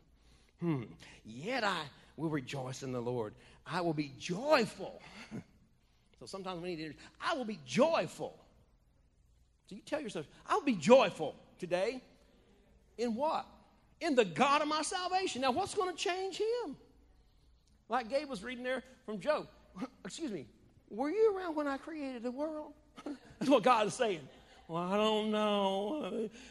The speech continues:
Hey, what, what I'm gonna do, and all this stuff comes against me, I don't know if God," what, excuse me, wait a minute. Were you around when I created the world? I mean, you put your joy in me. And don't worry about all this other stuff.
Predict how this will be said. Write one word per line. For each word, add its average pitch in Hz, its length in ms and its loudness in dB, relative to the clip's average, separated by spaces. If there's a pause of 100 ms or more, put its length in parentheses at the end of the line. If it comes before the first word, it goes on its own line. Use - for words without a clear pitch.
Hey, 208 60 -4
what, 220 280 0 (200)
what 196 200 6
I'm 240 200 2
gonna 247 220 2
do, 233 540 -2
and 202 100 -4
all 202 200 2
this 226 140 -2
stuff 247 300 -2
comes 247 340 -4 (420)
against 226 320 -4
me, 208 140 -4
I 208 160 0
don't 220 140 -4
know 220 320 -2 (260)
if 220 240 -2
God," 240 280 0
what, 269 160 -2
excuse 415 300 2
me, 269 100 2
wait 330 160 0
a - 20 -2
minute. - 140 -8 (120)
Were 254 140 0
you 415 140 -2
around 480 280 -2
when 440 80 -4
I 440 180 -8
created 466 300 -2
the 440 60 -6
world? 466 320 -6 (1000)
I 247 60 -6
mean, 320 140 0
you 427 120 0
put 453 220 6
your 311 100 0
joy 247 360 2
in 214 120 -2
me. 320 400 -2 (1200)
And 202 80 -12
don't 277 160 -8
worry 302 180 -6
about 392 160 -10
all 302 100 -10
this 160 160 -10
other 127 140 -14
stuff. - 200 -20